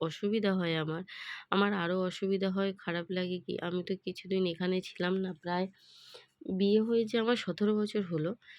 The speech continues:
কিন্তু আমি এখান থেকে চলে গেছি প্রায় দশ বারো, দশ বছর না হলেও ছ সাত বছর হবে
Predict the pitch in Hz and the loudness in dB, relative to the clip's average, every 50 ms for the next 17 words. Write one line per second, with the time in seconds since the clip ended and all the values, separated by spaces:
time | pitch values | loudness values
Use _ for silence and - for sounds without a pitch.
0 | - _ _ _ _ - - 202 208 202 190 208 202 214 254 - - 170 180 190 | -20 _ _ _ _ -4 0 2 2 2 4 2 2 2 2 0 0 2 4 4
1 | 190 190 185 - 196 185 196 190 202 202 202 190 - 185 175 180 180 180 180 180 | 4 2 0 2 2 2 2 2 2 2 2 2 0 -2 0 0 0 0 0 0
2 | - - 190 185 - 185 175 175 175 175 175 175 170 165 165 165 165 165 165 - | 0 -2 -2 0 0 0 0 2 0 0 0 0 0 0 -2 -2 -4 -4 -4 -6
3 | - _ _ _ - 185 175 185 180 180 - - 208 208 214 - 247 254 254 254 | -10 _ _ _ -4 0 2 2 0 0 -2 -2 -2 -2 -2 0 -2 -2 0 0
4 | 247 233 214 226 226 226 233 240 226 - - 190 180 185 - - 196 196 196 208 | 0 0 0 0 0 0 -2 -2 -4 -2 -2 -2 -2 -2 -2 -2 -2 -2 0 0
5 | 214 208 208 - 226 214 202 185 180 170 175 180 | 0 0 0 0 -2 -2 0 0 0 -2 -2 -2